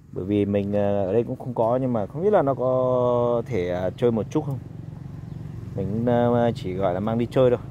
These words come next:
tập thôi. Bởi vì ở trước ở với chủ thì người ta không xăng bao giờ. Người ta không xăng bao giờ nhá anh em nhé. Đầu mặt thì nó cũng gọi là ok.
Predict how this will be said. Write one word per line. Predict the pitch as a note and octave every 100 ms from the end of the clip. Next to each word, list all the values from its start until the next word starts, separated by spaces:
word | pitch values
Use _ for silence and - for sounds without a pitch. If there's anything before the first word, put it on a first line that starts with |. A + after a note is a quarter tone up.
| - - - - - -
tập | A2+ G#2+
thôi. | A2+ - - - - -
Bởi | F2+
vì | G2
ở | F#2 F#2+ G2 G#2 A2 A2+
trước | E3+
ở | G2+
với | G2+ C3+
chủ | - G#2
thì | G2+
người | G2+ G#2
ta | A#2 A#2
không | A#2+
xăng | B2+ B2
bao | A#2+
giờ. | A2+ - - - - - -
Người | A2
ta | A2
không | A#2
xăng | - A2+
bao | A2+
giờ | A2+ G2+
nhá | A#2+
anh | A#2 A2+
em | A2+
nhé. | A#2+ -
Đầu | G#2
mặt | G#2 G2 G2
thì | G2+
nó | G#2 -
cũng | B2+ C3+ B2+
gọi | A#2 E2
là | F#2
ok. | - B2